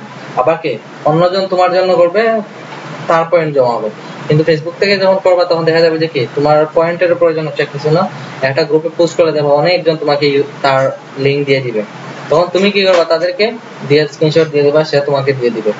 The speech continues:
ওইটা ওকে বলে হচ্ছে follow to follow method। আর হচ্ছে কি follow to unfollow method হচ্ছে যেটা, ওই সেম ওয়ে just কি তোমার ফলোয়ার ইনক্রিজ হওয়ার পর, সাপোজ তোমার কি ফলোয়ার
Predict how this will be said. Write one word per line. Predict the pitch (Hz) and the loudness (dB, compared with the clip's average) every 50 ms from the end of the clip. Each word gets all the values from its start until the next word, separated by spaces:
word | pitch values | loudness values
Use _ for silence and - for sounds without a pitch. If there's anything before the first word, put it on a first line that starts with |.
| - - - - - - - | -8 -12 -12 -12 -6 0 2
ওইটা | 139 147 - 180 175 | 2 4 4 2 0
ওকে | 170 - 185 | 2 0 2
বলে | 170 170 165 170 | 2 2 2 2
হচ্ছে | 170 160 170 170 - - | 0 0 0 -2 2 2
follow | 160 160 170 | 2 2 2
to | 165 175 170 - | 2 0 -2 0
follow | - 147 147 143 135 | 0 2 2 2 0
method। | 123 113 - 110 101 - - - - - - - - - | 0 0 0 0 0 0 -6 -12 -12 -10 -10 -10 -6 -2
আর | - 135 143 151 | 0 0 0 0
হচ্ছে | 165 170 - 190 196 | -2 -2 0 0 0
কি | 190 160 123 120 - - - - | 0 0 -2 -2 -6 -14 -6 0
follow | 165 165 170 190 214 214 - | 2 2 2 2 0 0 -2
to | - - 165 180 | -2 -2 -2 -2
unfollow | 202 214 208 214 214 196 185 165 | -2 -2 0 0 2 2 2 0
method | 156 135 131 139 131 123 | 0 0 0 0 0 0
হচ্ছে | 123 120 - - 127 117 117 113 113 113 104 | -2 -6 0 0 2 2 2 0 -4 0 0
যেটা, | - 127 139 160 196 214 - - - - - - - - - | 0 2 2 0 -2 -2 -6 -12 -14 -12 -12 -12 -12 -2 0
ওই | 170 175 175 | 0 0 0
সেম | 175 - 233 240 247 247 226 196 | 0 2 4 4 4 4 2 0
ওয়ে | 156 151 175 196 190 - | 0 0 0 0 0 -2
just | 160 165 - - - | -2 -2 -2 -4 -2
কি | 175 143 120 - - - - - - - - - | -2 -2 -2 -4 -10 -16 -16 -16 -14 -14 -2 0
তোমার | 165 170 185 196 202 196 - | 2 2 4 2 0 0 2
ফলোয়ার | 185 180 170 185 202 214 202 | 2 2 4 4 4 4 2
ইনক্রিজ | 190 185 175 - 202 196 180 180 | 0 -2 0 0 0 2 2 2
হওয়ার | 175 170 160 | 2 2 2
পর, | 156 - 131 120 110 107 - - - - - - - - | 0 0 0 2 2 0 -2 -6 -14 -16 -16 -16 -6 -2
সাপোজ | 156 139 - 175 196 - | -2 0 0 -2 -4 -4
তোমার | 190 196 185 190 | -4 -4 -4 -2
কি | - 143 113 - - - - - - - - - - - - | -2 -4 -4 -4 -10 -16 -16 -16 -16 -14 -14 -14 -14 -2 0
ফলোয়ার | 151 147 151 165 180 190 | 2 4 4 4 4 2